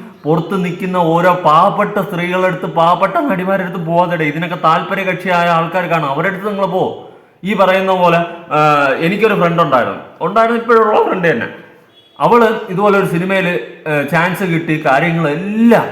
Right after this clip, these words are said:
സെറ്റായി, എല്ലാം സെറ്റായി, എല്ലാം സെറ്റായി. നാളെ ഷൂട്ടിംഗ്, നാളെ രാവിലെ ഷൂട്ടിങ്ങിന് വരും മുമ്പേ തലേ ദിവസം വിളിച്ചിട്ട് പറയണം അഡ്ജസ്റ്റ്മെന്റ് ചെയ്യണമെന്ന്. എടാ, എന്തുവാടാ പെണ്ണുങ്ങൾക്ക് ഇത്ര ഇത്? അവർക്കൊന്നും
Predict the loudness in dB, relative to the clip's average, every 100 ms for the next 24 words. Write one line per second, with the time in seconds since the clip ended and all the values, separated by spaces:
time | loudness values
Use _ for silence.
0 | -10 -8 -4 -2 -2 -4 -10 -20 _ _
1 | -8 0 2 2 0 0 -4 -8 -20 -20
2 | _ _ -10 -4 -2 -2 -4 -2 -2 -4
3 | -12 -20 -6 0 4 4 4 2 -4 -4
4 | -6 -10 -18 -20 _ _ -4 0 4 4
5 | 4 4 0 -2 -2 -2 -2 0 0 0
6 | -2 -2 0 2 2 2 2 0 -4 -4
7 | -4 0 0 0 -2 -4 -4 -6 -4 -4
8 | -4 -6 -8 -12 -14 -20 _ _ _ _
9 | _ -2 2 2 4 6 6 8 6 4
10 | 2 2 0 0 -2 0 2 2 0 -6
11 | -4 2 4 4 2 0 0